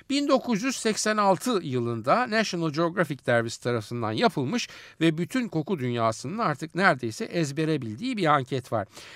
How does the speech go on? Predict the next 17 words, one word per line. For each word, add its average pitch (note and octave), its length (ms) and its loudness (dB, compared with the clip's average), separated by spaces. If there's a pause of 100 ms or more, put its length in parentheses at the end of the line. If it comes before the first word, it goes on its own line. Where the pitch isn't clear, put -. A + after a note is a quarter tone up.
(120)
Gerçekten A#3 540 4
çok - 280 -6
detaylı D#3+ 460 2
bir B2+ 80 -2
anketti A2 640 -4
bu A#3 220 -2
ve C#3 180 -2
derginin C3 440 0
içinden D3+ 460 -2 (320)
altı F3+ 340 4
kokuluk D3 460 -4
kazı E3 280 -2
kokla D3+ 380 -2
şeklinde C3+ 520 -8
bir G3 100 -8
kitapçık - 560 -4
çıkıyor. C3+ 420 0